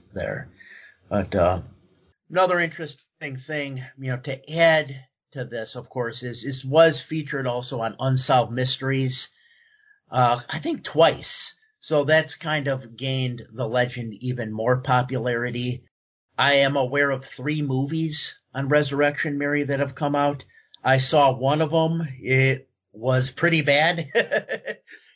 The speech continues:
You know, not really worth seeing. But, uh, you know, I don't know what the other two are like. I just remember, I don't remember much of it. It wasn't very memorable.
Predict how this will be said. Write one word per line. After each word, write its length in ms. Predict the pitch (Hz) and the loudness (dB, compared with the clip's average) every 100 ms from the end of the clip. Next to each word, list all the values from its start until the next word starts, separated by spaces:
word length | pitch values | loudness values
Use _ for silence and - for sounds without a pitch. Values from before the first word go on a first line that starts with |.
| - | -10
You 80 | 160 | -6
know, 120 | 147 | -2
not 240 | 151 147 | -2 -2
really 260 | 147 143 135 | -4 -8 -10
worth 400 | 127 135 135 135 | -12 -12 -12 -14
seeing. 540 | - 151 147 156 143 - _ _ - | -12 -8 -8 -10 -12 -18 _ _ -2
But, 300 | 135 131 135 | 0 0 0
uh, 380 | 123 120 117 110 151 | 0 0 -2 -6 -4
you 60 | |
know, 120 | 139 | -2
I 80 | 117 | 0
don't 160 | 127 117 | -2 -4
know 260 | 113 - _ _ | -6 -8 _ _
what 220 | 120 131 127 | -4 -2 0
the 100 | 127 | -2
other 220 | 117 110 | 0 -2
two 220 | - 117 | -4 -4
are 120 | 104 | -4
like. 380 | 101 107 107 - | 0 0 0 -4
I 80 | 110 | -8
just 360 | 123 - - _ | -6 -8 -8 _
remember, 800 | 123 135 139 143 131 131 120 - _ - | -4 0 4 4 4 4 2 0 _ 2
I 60 | |
don't 160 | 247 247 | 6 6
remember 380 | 220 196 185 165 | 6 6 4 4
much 280 | 160 156 156 | 4 2 0
of 160 | 147 | 0
it. 100 | 160 | 0
It 40 | 143 | -4
wasn't 320 | 151 147 110 | -8 -10 -8
very 260 | 127 131 | -4 -4
memorable. 840 | 120 110 123 131 135 139 135 131 | -4 -6 -4 -4 -2 0 -2 -4